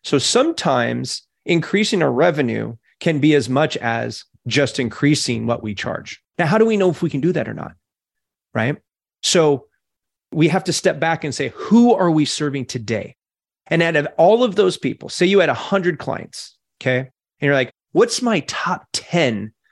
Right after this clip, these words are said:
clients that I love to serve? They pay their bills on time. They don't rob me of a-, and try to squeeze more than I'm worth out of what I'm, what they're paying me."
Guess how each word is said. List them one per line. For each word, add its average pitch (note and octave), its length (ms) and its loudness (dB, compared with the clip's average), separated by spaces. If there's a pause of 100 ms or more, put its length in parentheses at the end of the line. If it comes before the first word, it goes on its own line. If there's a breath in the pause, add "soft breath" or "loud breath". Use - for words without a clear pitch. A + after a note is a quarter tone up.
(320)
clients C3+ 520 -2
that C3+ 100 0
I C3 80 2
love E3 600 2
to D#3+ 100 0
serve? B2 360 -2
They B2 140 -4
pay E3+ 240 0
their F3 120 4
bills C#3 280 2
on B2+ 140 -2
time. A#2+ 340 -2
They A#2+ 80 0
don't D#3 400 2
rob C#3+ 260 2
me C#3 140 -4
of B2+ 240 -4 (240)
a-, - 40 -16 (200)
and C3+ 180 -2
try C#3+ 260 0
to C3+ 100 -4
squeeze D#3 580 -4
more D3+ 340 2
than D3 200 0
I'm B2+ 180 -2
worth B2+ 320 -2
out B2+ 160 -2
of B2 80 -6
what B2 160 -2
I'm, A#2+ 240 -6
what C3 200 -2
they're B2+ 100 -2
paying C3 360 -2
me." B2+ 140 2